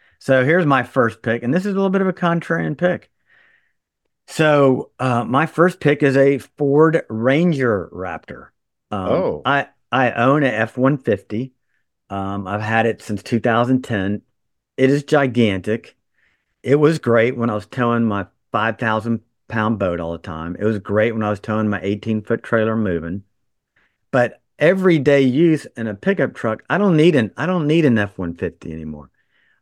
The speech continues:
Speaker 1: I do have a ten-foot trailer that I tow. This will tow my boat if I need to.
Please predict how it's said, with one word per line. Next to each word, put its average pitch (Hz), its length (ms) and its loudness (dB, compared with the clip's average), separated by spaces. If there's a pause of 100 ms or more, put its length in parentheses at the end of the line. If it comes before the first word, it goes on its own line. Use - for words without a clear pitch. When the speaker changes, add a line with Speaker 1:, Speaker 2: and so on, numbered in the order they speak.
Speaker 1:
I 117 80 -2
do 135 180 4
have 131 220 2
a 92 60 0
ten-foot 131 460 -2
trailer 135 360 -2
that 120 100 -4
I 113 80 0
tow. 131 440 -6 (200)
This 131 180 2
will 120 140 2
tow 120 260 0
my 101 200 -2
boat 98 360 0
if 110 140 -8
I 95 100 -4
need 113 280 -4
to. 147 280 -4